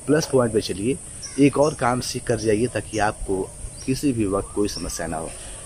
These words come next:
क्योंकि दोस्तों, ज़रूरी नहीं है कि आप जो काम सीख के जाएंगे वो काम वहाँ पे मिलेगा आपको। इस बात को आप लोग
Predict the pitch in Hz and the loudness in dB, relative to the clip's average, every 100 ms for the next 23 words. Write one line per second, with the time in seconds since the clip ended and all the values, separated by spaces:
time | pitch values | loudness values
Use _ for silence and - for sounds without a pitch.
0 | - - 156 165 165 - 143 135 165 156 | -16 -6 2 6 4 4 6 8 8 6
1 | 151 156 139 143 131 123 135 127 135 131 | 4 4 6 6 6 2 2 2 0 2
2 | 117 123 127 123 - 117 113 104 101 95 | 4 4 6 4 4 2 2 0 -4 -4
3 | 92 87 80 65 - - - - - - | -2 -2 -2 -6 -10 -14 -14 -16 -16 -14
4 | - - - - - - 117 117 120 117 | -14 -12 -8 -8 -8 -4 -4 0 0 2
5 | 123 120 113 120 | 4 4 4 0